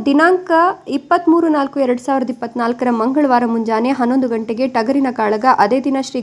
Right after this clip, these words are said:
ಗ್ರಾಮ ದೇವತೆಯನ್ನ ಅಲಂಕೃತವಾದ ಭವ್ಯ ಮಂಟಪದಿಂದ ಕೂಡಿಸೋದು ಇರ್ತದೆ ಅಂತ ಊರಿನ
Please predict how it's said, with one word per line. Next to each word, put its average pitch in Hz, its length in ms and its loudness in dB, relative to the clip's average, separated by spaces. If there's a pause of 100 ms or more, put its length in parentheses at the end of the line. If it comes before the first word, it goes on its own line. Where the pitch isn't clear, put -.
ಗ್ರಾಮ 220 180 0 (100)
ದೇವತೆಯನ್ನ 233 420 -2 (120)
ಅಲಂಕೃತವಾದ 240 580 -2 (540)
ಭವ್ಯ 285 320 4
ಮಂಟಪದಿಂದ 262 600 0 (200)
ಕೂಡಿಸೋದು 226 520 -4 (340)
ಇರ್ತದೆ 226 420 -4
ಅಂತ 208 160 -4 (200)
ಊರಿನ 269 240 0